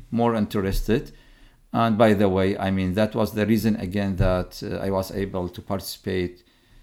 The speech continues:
uh, only in the Forum on Minority Issues, which is held usually in, in, in Geneva for five ti-, uh, f-, t-, five times. And also I participated in the, uh, Human, uh,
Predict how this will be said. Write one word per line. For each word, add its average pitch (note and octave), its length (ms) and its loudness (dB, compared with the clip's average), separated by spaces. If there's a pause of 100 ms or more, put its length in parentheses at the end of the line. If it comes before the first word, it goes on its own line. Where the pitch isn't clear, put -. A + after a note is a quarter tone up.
(340)
uh, F2+ 200 -4 (280)
only B2+ 600 4
in G2+ 240 -2
the G2 140 0
Forum A#2+ 460 2
on G#2 140 0
Minority G2+ 480 -2
Issues, G2 440 -6
which - 220 -8
is F2+ 340 -6 (380)
held F#2 220 -8
usually F#2+ 520 0
in, F#2 200 -2
in, - 260 -2
in F2+ 180 -2
Geneva F#2 480 0
for F2+ 240 -4
five G2 380 -4
ti-, - 220 4 (220)
uh, - 40 -6
f-, - 240 -14 (140)
t-, - 140 0
five G#2 340 0
times. C3 460 2 (480)
And G2 220 -2
also G2+ 520 0
I F2+ 100 2
participated F#2 960 -4
in F2+ 320 -4
the, F2 420 -2 (760)
uh, F2 400 -4
Human, G#2 720 0 (140)
uh, F2+ 240 -6